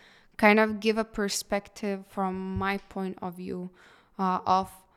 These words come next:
why am I doing this, or why did I do this, or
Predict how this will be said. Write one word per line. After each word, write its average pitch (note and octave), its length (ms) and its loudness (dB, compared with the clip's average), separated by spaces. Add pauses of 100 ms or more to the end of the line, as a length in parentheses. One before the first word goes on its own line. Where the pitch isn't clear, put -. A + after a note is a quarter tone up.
(280)
why G#3+ 560 4 (420)
am G3 160 -2
I F#3+ 120 -4
doing F#3+ 340 -8
this, F#3 340 -6
or G3+ 200 -2
why G#3 300 4
did G3+ 200 -2
I G#3+ 180 0
do G#3+ 200 -2
this, F#3+ 320 -6
or G3+ 340 -6